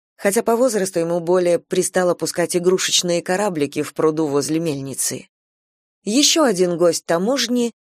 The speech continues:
это матрос, отправляющийся в дальнее плавание. Ему нужен документ. А когда бледный и изможденный он из этого плавания возвратится,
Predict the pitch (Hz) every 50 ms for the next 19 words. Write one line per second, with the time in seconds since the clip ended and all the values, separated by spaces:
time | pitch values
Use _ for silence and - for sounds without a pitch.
0 | _ _ _ - 262 262 - 277 269 277 285 285 - 190 127 127 - - - -
1 | - _ _ _ - 147 - 165 165 165 165 185 196 196 180 165 - - 160 156
2 | - - 165 143 143 147 165 175 170 170 170 165 160 160 - - 202 226 214 202
3 | 160 147 151 143 143 143 135 139 - - - _ _ _ _ - 165 185 208 220
4 | 240 247 254 247 202 220 220 220 190 226 220 - 262 269 262 233 165 135 92 -
5 | - - _ _ _ _ _ _ _ _ _ - 156 170 175 165 - 180 175 175
6 | 190 190 170 170 185 202 202 190 165 160 165 165 165 156 160 170 175 175 170 156
7 | 165 175 208 214 208 185 156 147 139 135 131 - _ - 160 160 156 156 151 143
8 | 170 165 160 143 156 151 - 160 170 170 165 151 151 151 151 147 139 151 147 131
9 | 139 151 151 151 147 - - 240 240 - - - - -